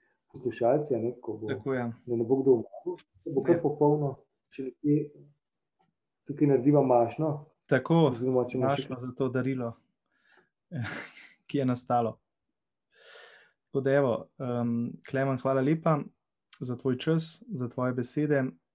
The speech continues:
Speaker 2: za tvojo tišino tudi, eh, pač v poslušanju in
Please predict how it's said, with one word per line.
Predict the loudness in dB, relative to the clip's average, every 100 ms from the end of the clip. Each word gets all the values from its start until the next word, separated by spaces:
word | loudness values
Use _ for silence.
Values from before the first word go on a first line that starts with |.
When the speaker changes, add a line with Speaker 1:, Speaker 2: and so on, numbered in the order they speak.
| _ _
Speaker 2:
za | -10 -6 -6
tvojo | 0 0 0
tišino | -4 -2 -2 -2
tudi, | -4 -6 -8 _ _ _ _ _ _ _ _ -8
eh, | -8
pač | -6 -8 -8
v | -8
poslušanju | -8 -6 -6 -4 -2 -2 -2 -6 -12 _ _ _ -8
in | -4 -4 -4